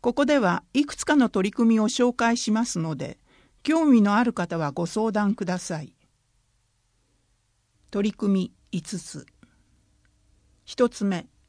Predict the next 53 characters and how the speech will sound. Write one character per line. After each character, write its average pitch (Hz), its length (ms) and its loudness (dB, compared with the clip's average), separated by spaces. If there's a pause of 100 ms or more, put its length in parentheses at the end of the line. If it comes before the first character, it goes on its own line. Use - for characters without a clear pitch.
(680)
清 294 260 4
瀬 - 380 -2
認 240 220 6
知 - 100 -8
症 262 320 4
ガ 220 180 4
イ 214 60 -2
ド 202 120 0
ブ 175 120 -4
ッ 170 60 -8 (120)
ク。 - 180 -18 (1500)
認 285 260 4
知 - 80 -6
症 285 320 2
の 269 120 4
進 285 340 0
行 285 220 2
に 262 160 4
合 240 80 4
わ 262 140 0
せ 175 160 -4
て、 - 280 -8 (440)
市 277 240 0
内 226 220 4
に 180 140 2
ど 233 140 6
の 311 140 2
よ 285 160 4
う 233 40 6
な 196 140 4
サ 269 240 2
ー 269 40 0
ビ 233 100 0
ス - 120 -8
が 175 180 0
あ 214 60 0
る 226 120 2
の 196 100 2
か 165 220 -4
を 160 220 -4
分 196 180 0
か 277 120 2
り 285 120 2
や 311 100 2
す - 140 -10
く 190 80 2
掲 180 240 0
載 175 260 0
し - 140 -8
て 170 100 -4
い 156 100 0
ま 147 160 -2
す。 - 360 -14